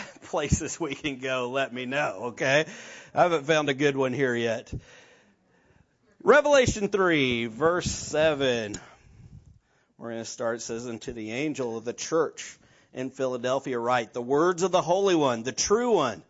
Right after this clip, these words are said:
who has the key of David, who opens and no one will shut, who shuts and no one opens. I know your words.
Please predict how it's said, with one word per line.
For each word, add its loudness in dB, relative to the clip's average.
who 6
has 4
the 0
key 2
of 0
David, 4
who -2
opens 2
and -2
no 6
one 2
will 2
shut, 2
who -6
shuts 0
and 2
no 4
one 4
opens. 0
I 4
know 6
your 4
words. 2